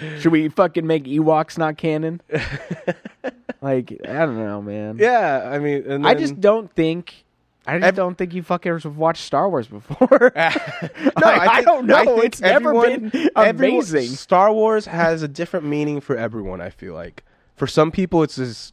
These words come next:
Speaker 2: really deep fucking family story, or it's this fucking long fucking space saga, or this big mythology of, you know, good versus evil and stuff like that. And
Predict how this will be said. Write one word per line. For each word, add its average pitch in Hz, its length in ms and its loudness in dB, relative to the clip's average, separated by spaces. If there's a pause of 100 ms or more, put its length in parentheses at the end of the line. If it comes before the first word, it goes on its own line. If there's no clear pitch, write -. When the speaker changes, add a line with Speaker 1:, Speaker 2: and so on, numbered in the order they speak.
(100)
Speaker 2:
really 127 240 -2
deep 123 300 -6 (120)
fucking 110 460 -6
family 120 340 -4
story, 151 600 -2
or 110 320 -4
it's 110 200 -10
this 110 200 -8
fucking 104 500 -8 (380)
long 127 480 2
fucking 127 320 -2
space 147 360 -2
saga, 143 540 0
or 120 180 -2
this 107 180 -10
big 131 360 -2
mythology 139 800 0
of, 117 180 -6
you 120 80 -6
know, 110 300 -8 (120)
good 127 200 -2
versus 123 280 -2
evil 147 300 -2
and 139 80 -4
stuff 139 140 -8
like 139 160 -8
that. 139 280 -2
And 113 180 -12